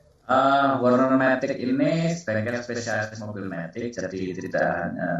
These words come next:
spesialis di transmisi Matic dan juga perbaikan komponen mesin dan yang lain yang terkait dengan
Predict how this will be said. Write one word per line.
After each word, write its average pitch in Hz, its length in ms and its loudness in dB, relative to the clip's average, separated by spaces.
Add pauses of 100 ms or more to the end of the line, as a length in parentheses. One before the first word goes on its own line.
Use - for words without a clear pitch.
(160)
spesialis 104 680 -2
di 101 60 -6
transmisi 95 560 -4
Matic 95 320 -4
dan 101 160 -2
juga 110 340 0
perbaikan 92 560 -2
komponen 98 480 -2
mesin 95 400 -4
dan 95 160 0
yang 90 180 -2
lain 90 300 -2
yang 101 60 -6
terkait 90 420 -4
dengan 90 320 -6